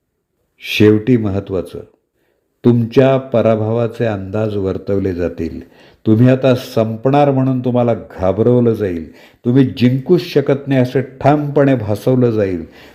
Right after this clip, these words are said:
तुम्ही हरावं यासाठी जाणीवपूर्वक आजूबाजूला नकारात्मक वातावरण तयार केलं जाईल. तुम्ही कोणत्याही क्षेत्रात असा, तुम्हाला अशा परिस्थितीला सामोरं जावं लागतंच. पण खरं सांगू,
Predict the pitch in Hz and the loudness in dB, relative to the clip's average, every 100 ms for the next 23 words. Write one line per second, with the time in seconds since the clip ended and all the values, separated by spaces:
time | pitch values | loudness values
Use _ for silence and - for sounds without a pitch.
0 | _ 131 139 143 95 107 131 147 151 147 | _ 2 4 2 0 2 4 4 4 2
1 | 135 135 131 131 107 113 120 131 127 120 | 0 -4 -4 -6 -2 -2 0 -2 -4 -2
2 | 123 123 110 104 117 117 113 113 107 - | -2 -2 -4 -2 0 0 2 0 0 -6
3 | - _ 107 101 110 131 131 131 131 123 | -20 _ -2 0 2 4 2 0 -6 -4
4 | 95 95 98 135 139 147 135 127 120 113 | -2 -2 2 2 2 2 0 2 0 0
5 | - 101 92 92 82 78 _ _ _ - | -4 -6 -4 -6 -8 -12 _ _ _ -2
6 | 113 135 135 120 117 143 147 170 - 143 | 2 2 2 0 2 2 4 2 0 -2
7 | 127 131 127 104 98 82 - _ _ 110 | 2 0 0 -4 -4 -6 -10 _ _ -6
8 | 101 110 120 127 123 - 110 - 107 95 | -4 -2 -2 -4 -4 -2 -2 -2 -6 -6
9 | - - - 101 107 - 90 90 98 101 | -8 -8 -4 -4 -4 -4 -4 -4 -2 -4
10 | 92 92 90 95 92 87 80 - - 107 | -2 -4 -2 -2 -4 -6 -8 -10 -4 -2
11 | - - _ _ _ _ _ _ _ _ | -4 -16 _ _ _ _ _ _ _ _
12 | _ _ 101 - 104 107 113 123 | _ _ -10 -2 0 0 0 -2